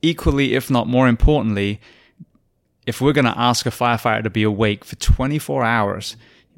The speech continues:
we have to give them the time to recover from those shifts, which is why I harp so much on the show.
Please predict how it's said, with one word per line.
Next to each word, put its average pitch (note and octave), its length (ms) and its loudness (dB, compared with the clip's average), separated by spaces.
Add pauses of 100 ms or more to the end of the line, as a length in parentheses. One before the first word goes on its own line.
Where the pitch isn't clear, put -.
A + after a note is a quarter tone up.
(120)
we B2 120 0
have C#3+ 180 0
to B2 100 -2
give A2 280 -4
them G#2+ 140 -2
the G2+ 60 -4
time A2+ 540 -2 (140)
to - 180 -6
recover G#2+ 520 -2
from G#2+ 260 -2
those G2 180 -4
shifts, - 340 -8
which G#2+ 140 -8
is G2 100 -8
why G#2 280 0
I G2 40 0
harp A2 420 -6
so - 280 0
much A#2+ 320 0
on G#2+ 240 -2
the A#2 80 2
show. G2+ 460 -2